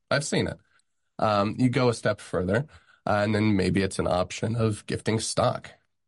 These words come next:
So some organizations are set up that they can accept appreciated stock,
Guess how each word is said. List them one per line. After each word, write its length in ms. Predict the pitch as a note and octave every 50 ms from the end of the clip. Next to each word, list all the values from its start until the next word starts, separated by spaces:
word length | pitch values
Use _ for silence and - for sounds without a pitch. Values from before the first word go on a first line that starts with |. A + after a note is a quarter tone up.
| _ _ _
So 340 | - - F#2+ G2+ G2 - -
some 280 | - - - G2 G2 F#2+
organizations 920 | G2 G2 G2+ G#2+ A2 G#2 G2 G#2+ G#2 G2+ - - A2 G#2 G#2 G#2 G2+ G2+ G#2+
are 260 | A2 G#2 G2+ G2+ G2+
set 200 | G2+ - - G2+
up 140 | G2 G2 -
that 100 | F#2+ G2
they 140 | G2+ G2 G2+
can 100 | - G2+
accept 480 | G2+ G2+ - - - F#2+ F#2+ - - -
appreciated 680 | G2 - - - F#2+ F#2+ - - - G2+ F#2 - -
stock, 440 | - - - A#2+ A#2+ - - - -